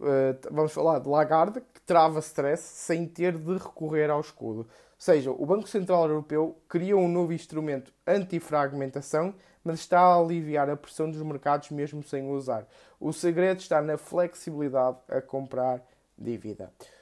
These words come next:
O B C E criou então este novo instrumento anticrise para evitar dificuldades nos países mais endividados, incluindo Portugal. Mas mesmo sem ter de o acionar, já está a conseguir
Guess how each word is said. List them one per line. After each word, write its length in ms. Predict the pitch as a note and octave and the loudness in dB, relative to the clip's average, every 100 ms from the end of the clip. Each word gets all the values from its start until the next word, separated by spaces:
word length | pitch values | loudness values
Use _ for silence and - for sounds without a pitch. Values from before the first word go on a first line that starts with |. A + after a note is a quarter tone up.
| _ | _
O 120 | C3 | -2
B 100 | D#3 | 0
C 280 | E3+ G3 F#3 | 2 2 2
E 40 | D#3+ | 0
criou 300 | D#3 E3 D#3 | 0 0 2
então 260 | D#3 D3+ | 0 0
este 180 | D3+ - | -2 -4
novo 160 | D#3+ F3+ | -4 -4
instrumento 500 | F3+ E3+ D#3 B2+ C3 | -4 -4 -4 -4 -6
anticrise 640 | C3 D3 F#3 A3 A3+ - | -8 -10 -6 -6 -6 -10
para 200 | - D#3 | -4 -4
evitar 480 | D#3 D#3+ D#3+ D#3+ D#3 | -2 -4 4 4 4
dificuldades 720 | F3+ F#3 F#3 D#3+ D#3+ D#3+ E3 | 0 -4 -8 -4 -2 -2 -2
nos 160 | D3+ - | -12 -8
países 320 | C#3+ D3 C#3+ | -6 -4 -6
mais 300 | D3+ D3+ C#3 | -4 -4 -4
endividados, 580 | C3 C3 B2 A2+ - - | -10 -6 -4 -4 -6 -16
incluindo 540 | B2 B2 C#3 D#3 D3+ - - | -16 -8 -6 -4 -8 -14 -16
Portugal. 480 | C3 C#3 B2 F#2+ - - _ - | -10 -4 -4 -4 -10 -20 _ -6
Mas 160 | D3 | -4
mesmo 380 | D#3 G#3+ G#3 G3 | 0 0 0 -2
sem 240 | F3+ F3 E3 | -2 -2 -2
ter 260 | E3+ D3 | -2 -4
de 140 | C3+ C#3 | -4 -2
o 160 | C#3 | 0
acionar, 480 | D#3 - C3+ C#3 C#3+ | 0 -2 -6 -6 -4
já 160 | C#3+ C#3+ | -6 -8
está 320 | - D3 D3 | -2 0 0
a 40 | |
conseguir 520 | D3 D3+ - C3 B2 | -2 -10 -8 -8 -8